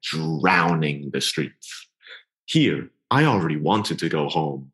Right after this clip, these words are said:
I was hungry, wet, shivering from the evening chill, and I just really wanted to go to bed. And then finally,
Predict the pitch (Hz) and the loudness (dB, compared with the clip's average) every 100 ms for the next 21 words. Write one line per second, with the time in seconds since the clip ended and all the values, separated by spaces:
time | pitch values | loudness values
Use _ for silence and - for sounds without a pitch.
0 | _ _ 117 110 - - 110 127 131 127 | _ _ -2 0 -2 0 0 2 -2 -4
1 | - _ - 76 135 151 - - _ _ | -10 _ -6 0 0 0 -10 -20 _ _
2 | - - - 127 165 170 170 160 165 160 | -4 -2 2 2 4 4 2 0 0 0
3 | 151 156 151 147 - 143 139 - - - | 0 0 0 -2 0 -2 -4 -12 -16 -18
4 | - - 90 185 190 151 - _ 165 165 | -16 -6 0 0 0 -4 -6 _ 0 2
5 | 131 113 101 110 - 131 - 85 78 67 | 2 0 2 2 2 -4 -2 -2 -2 -2
6 | - - - _ _ _ 78 78 76 73 | -6 -8 -20 _ _ _ -8 -6 -6 -10
7 | - 78 78 - _ - 67 64 58 | -4 -2 -2 -4 _ -8 -6 -6 -10